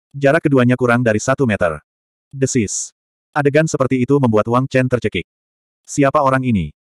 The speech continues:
Bagaimana dia bisa begitu kuat? Pada saat ini, pada jarak yang begitu dekat, dengan bantuan cahaya lemah, Wang Chen juga melihat orang itu dengan jelas.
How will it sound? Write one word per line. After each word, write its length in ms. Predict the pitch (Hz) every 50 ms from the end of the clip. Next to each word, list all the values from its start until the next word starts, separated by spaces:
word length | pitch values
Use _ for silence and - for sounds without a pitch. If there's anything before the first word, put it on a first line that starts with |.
| _
Bagaimana 480 | 147 139 135 139 139 139 135 135 151 160
dia 140 | 147 135 123
bisa 240 | 117 117 - 131 123
begitu 240 | 123 113 117 123 127
kuat? 240 | 127 127 104 85 - _ _ _ _ _ _ _ _ _ _ _ _ _ _ _ _ _ _ _ _ _ -
Pada 160 | 151 139 139
saat 240 | 135 - 135 131 131
ini, 320 | 120 104 101 117 165 185 - _ _ -
pada 160 | 143 139 151
jarak 240 | 135 135 127 131 - 131
yang 100 | 123 117
begitu 240 | 113 101 107 113 113
dekat, 240 | 113 - 104 92 - _ _ _
dengan 240 | - 143 139 143
bantuan 320 | 151 151 143 127 123 117 110
cahaya 240 | - 104 104 104 101
lemah, 300 | 110 117 104 85 80 - _ -
Wang 240 | 131 123 117 113
Chen 160 | - 131 127 123
juga 240 | 123 143 143 127
melihat 220 | 123 113 104 101 101
orang 160 | 104 104 104
itu 240 | 107 135 - 120 87 82
dengan 160 | 95 101 95 90
jelas. 420 | 95 92 80 78 - - - -